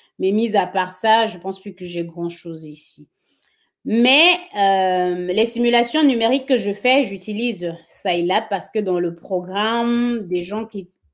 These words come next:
le programme, le cours que je, le T D, c'est en génie de l'eau.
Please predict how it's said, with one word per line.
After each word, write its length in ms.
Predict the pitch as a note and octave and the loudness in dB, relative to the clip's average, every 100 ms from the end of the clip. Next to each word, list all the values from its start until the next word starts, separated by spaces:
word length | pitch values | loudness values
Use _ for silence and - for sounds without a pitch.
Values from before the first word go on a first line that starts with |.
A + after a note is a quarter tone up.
| _ | _
le 220 | F3+ F3 | -6 -6
programme, 380 | - F#3+ G3+ A3 | -6 -4 -4 -2
le 80 | G3 | -4
cours 200 | F#3+ A#3 | -6 -10
que 80 | A3+ | -10
je, 160 | F3+ | -8
le 460 | F3+ F3 E3 E3+ F3+ E3+ | -8 -6 -8 -4 -6 -6
T 140 | F#3 | -10
D, 240 | F3+ A#3 | -4 -4
c'est 160 | A#3+ G3+ | -4 -4
en 160 | F3+ F3 | -4 -2
génie 320 | F3+ F#3 F3+ | -4 -2 -2
de 140 | E3+ | -2
l'eau. 380 | E3+ A3 F#4 | -2 0 -2